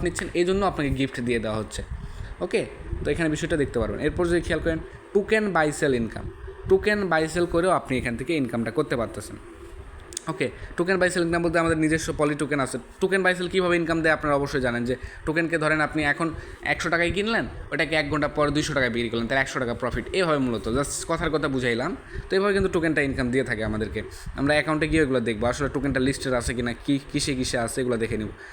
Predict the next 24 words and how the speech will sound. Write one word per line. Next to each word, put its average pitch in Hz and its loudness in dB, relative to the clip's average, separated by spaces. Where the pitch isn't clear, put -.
আচ্ছা, - -2
এরপর 147 2
আছে 180 2
টোকেন 190 2
স্ট্যাকিং 170 0
ইনকাম। 120 0
টোকেন 165 0
স্ট্যাকিং 180 -2
ইনকাম 170 0
বলতে, 151 0
টোকেন 175 -2
স্ট্যাকিং 180 -2
ইনকাম 180 0
বলতে 175 0
টোকেন 180 0
স্ট্যাকিং 196 -2
বা 196 0
হোল্ডিং 165 2
বলতে 117 -2
পারেন 104 -2
আপনি, - -10
ঠিক 196 -2
আছে? 160 -4
এখন 147 -2